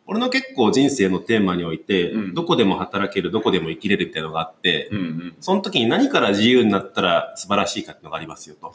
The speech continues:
Speaker 2: いはいはいはい。
Speaker 1: で、それは例えば仕事とかで言ったらば、
Speaker 2: うん。
Speaker 1: あの、職場だけじゃなくて家でも働けるとか、
Speaker 2: うん。
Speaker 1: カフェでも働けるってあるじゃんねと。
Speaker 2: うん。
Speaker 1: で、それはまあ会社の制度を整えてくれたとか、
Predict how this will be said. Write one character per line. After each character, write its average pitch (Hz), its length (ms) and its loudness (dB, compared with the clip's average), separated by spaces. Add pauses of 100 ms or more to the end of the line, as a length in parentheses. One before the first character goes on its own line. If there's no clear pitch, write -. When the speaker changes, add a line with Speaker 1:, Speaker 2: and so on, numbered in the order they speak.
Speaker 2:
い 101 40 -14
は 95 40 -6
い 85 60 -6
は - 20 -10
い - 140 -18
は 71 60 -12 (520)
い。 - 20 -14
Speaker 1:
で、 147 80 -4
そ 190 120 0
れ 190 60 4
は 185 120 2 (100)
例 - 60 2
え - 20 4
ば - 80 2
仕 135 120 0
事 139 200 2
と 139 80 0
か 120 120 2
で 95 100 0
言 - 80 -14
っ - 20 -20
た 90 100 -2
ら 87 100 0
ば、 87 420 0
Speaker 2:
う - 20 -14
ん。 85 220 -12 (300)
Speaker 1:
あ 92 100 -2
の、 90 80 -2
職 - 260 -6
場 139 120 2
だ 139 100 0
け 139 100 2
じ 110 80 -2
ゃ 95 40 2
な 90 100 0
く - 80 -20
て - 160 0
家 104 180 6
で 85 80 2
も 80 120 -6
働 73 340 -18
け 71 80 -14
る - 120 -20
と - 100 -20
か、 80 240 -6
Speaker 2:
う 110 40 -6
ん。 85 240 -6
Speaker 1:
カ 110 120 -4
フ 98 60 0
ェ 87 40 4
で 80 80 -8
も 78 120 -12
働 - 300 -12
け 82 60 -14
る 85 180 -12
っ 95 60 -14
て 95 60 -4
あ 87 80 0
る 85 60 0
じ 78 100 -8
ゃ - 20 -12
ん 73 80 -12
ね 73 60 -4
と。 - 140 -14
Speaker 2:
う - 20 -20
ん。 - 20 -20 (540)
Speaker 1:
で、 175 80 -2
そ 202 100 2
れ 202 60 4
は 202 100 4
ま 190 140 2
あ - 20 -2
会 151 180 2
社 151 100 2
の 147 60 4
制 151 180 2
度 104 100 2
を 90 40 -4
整 110 240 -2
え 101 60 0
て - 80 -8
く 98 80 -2
れ 95 100 2
た 104 220 -4
と - 140 -8
か、 - 460 0